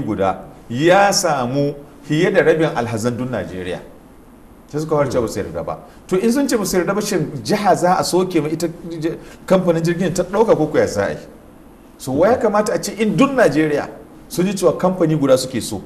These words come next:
a bar su da shi. Saboda su alhazzan jihar su ne su suke son su kariya a kai. Haka ita ma gwamnatin Saudiya,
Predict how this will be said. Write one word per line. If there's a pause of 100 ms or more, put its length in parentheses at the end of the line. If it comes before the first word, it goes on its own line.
(100)
a
bar
su
da
shi. (840)
Saboda
su
alhazzan
jihar
su
ne
su
suke
son
su (400)
kariya
a
kai.
Haka
ita
ma
gwamnatin
Saudiya,